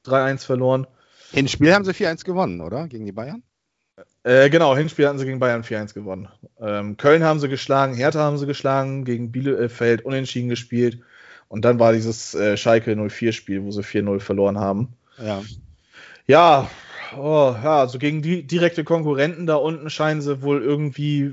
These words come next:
Speaker 1: was auf die Reihe kriegen zu können. Gegen was, was über denen in der Tabelle steht, wohl ein bisschen schwieriger.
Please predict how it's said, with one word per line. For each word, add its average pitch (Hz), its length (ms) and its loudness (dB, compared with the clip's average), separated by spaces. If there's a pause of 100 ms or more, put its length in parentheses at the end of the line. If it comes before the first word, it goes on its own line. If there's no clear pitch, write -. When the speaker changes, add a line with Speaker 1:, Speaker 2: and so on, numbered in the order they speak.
(140)
Speaker 1:
was 131 320 -2
auf 127 160 -2
die 123 60 -2
Reihe 135 320 6
kriegen 170 280 -2
zu 165 140 -10
können. 170 400 2
Gegen 139 340 -4
was, 127 380 -2
was 123 160 -4
über 139 240 2
denen 127 300 2
in 117 80 -8
der 120 100 0
Tabelle 120 480 2
steht, 117 760 -2
wohl 113 300 2
ein 110 100 -6
bisschen 110 360 -4
schwieriger. 165 720 4